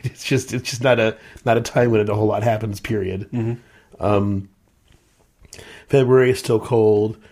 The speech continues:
Speaker 1: in the United States, at least.
Speaker 2: So you're saying it kinda goes with the home buying seasons?
Speaker 1: Yeah, I think so. You know, it, and in general, like, the, I think that April is when, you know, the fiscal year starts for a lot of companies. Not every
Speaker 2: Okay.
Speaker 1: company, but a lot of the big ones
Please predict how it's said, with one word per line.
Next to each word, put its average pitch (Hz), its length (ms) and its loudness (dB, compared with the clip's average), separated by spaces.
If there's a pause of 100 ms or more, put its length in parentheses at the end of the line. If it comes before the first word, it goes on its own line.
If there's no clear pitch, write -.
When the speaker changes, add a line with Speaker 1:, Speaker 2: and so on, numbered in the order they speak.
(240)
Speaker 1:
in 104 200 -4
the 104 60 0
United 104 280 -2
States, 104 320 -4
at - 100 -14
least. 95 360 -12 (360)
Speaker 2:
So - 140 0
you're 143 100 4
saying 131 220 0
it 110 120 -4
kinda 110 200 -2
goes 107 180 -4
with 101 80 -10
the 107 80 -12
home 110 260 -4
buying 85 460 -10 (480)
seasons? 95 580 -6
Speaker 1:
Yeah, 220 200 2
I 127 60 0
think 190 260 -8
so. 110 460 -4
You 117 80 -6
know, 123 240 -2 (100)
it, 160 180 -8
and 156 320 0
in 156 80 -2
general, 170 240 2
like, 143 160 0
the, 117 300 0 (580)
I - 100 2
think 139 300 0
that 143 140 -2
April 131 320 2
is 110 80 0
when, 113 180 2
you 110 160 -2
know, 107 80 2
the 98 80 -2
fiscal 107 320 -4
year 104 240 0
starts 104 240 -6
for - 140 -4
a 95 40 -2
lot 92 140 -6
of 95 80 -8
companies. 98 300 -6
Not 131 140 2
every 104 160 0
Speaker 2:
Okay. 104 80 -6
Speaker 1:
company, 107 220 -4
but 120 200 -2
a 107 100 -2
lot 120 160 2
of 117 80 0
the 101 60 -4
big 117 220 -4
ones 98 440 -8